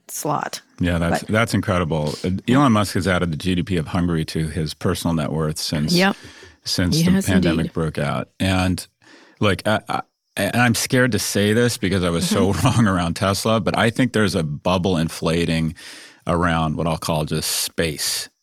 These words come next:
Speaker 2: And that is, it's exciting, but when you look at the different technologies where the hype was ahead of the reality, you think
Speaker 1: Mm-hmm.
Speaker 2: about three D printing or you think about wearables, uh, I think that space is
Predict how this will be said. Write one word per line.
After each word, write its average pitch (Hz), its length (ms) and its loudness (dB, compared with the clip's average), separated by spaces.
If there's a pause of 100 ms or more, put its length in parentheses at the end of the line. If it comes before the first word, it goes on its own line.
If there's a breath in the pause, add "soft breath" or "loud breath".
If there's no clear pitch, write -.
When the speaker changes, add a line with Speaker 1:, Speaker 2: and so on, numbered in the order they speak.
(100)
Speaker 2:
And 92 260 0
that 92 200 2
is, 90 300 -2 (440 loud breath)
it's 98 200 0
exciting, 120 760 4
but 104 240 0
when 107 140 4
you 107 80 4
look 120 200 2
at 110 120 0
the 101 100 2
different 98 300 0
technologies 90 800 0
where 92 100 0
the 87 80 0
hype 101 360 0 (120)
was 92 360 0
ahead 92 260 2
of 92 100 0
the 82 80 -2
reality, 95 760 0
you 92 140 -2
think 98 160 2
Speaker 1:
Mm-hmm. 110 80 4
Speaker 2:
about - 120 -4
three 90 200 -2
D 78 100 0
printing 95 640 0
or 87 60 0
you 71 160 -4
think - 220 -2
about 76 320 -4
wearables, 95 800 2 (600 loud breath)
uh, 82 260 -2
I 127 120 2
think 190 240 -2
that 139 140 0
space - 800 0 (120)
is 101 340 0